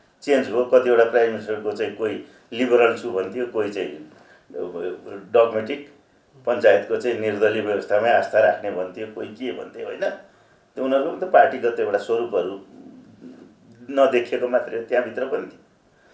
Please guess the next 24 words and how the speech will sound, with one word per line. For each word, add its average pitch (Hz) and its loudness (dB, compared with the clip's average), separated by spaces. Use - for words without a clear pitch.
तर 143 0
त्यही 233 0
किस-, - -10
प्रकृतिको 180 2
चाहिँ 127 2
नि 175 -6
अहिले 143 4
राजनैतिक 127 8
दलभित्र 101 2
पनि 107 -10
त्यो 92 -6
ध-, 87 -4
त्यो 123 -4
धमिलो 92 -2
पनि 110 -6
देख्छु - -14
म, 107 -12
जुन 113 -10
चाहिँ 104 -2
नि 123 -4
वास्तवमा - -4
यो 87 -8
बहुलवादी 98 2
व्यवस्थामा 73 -8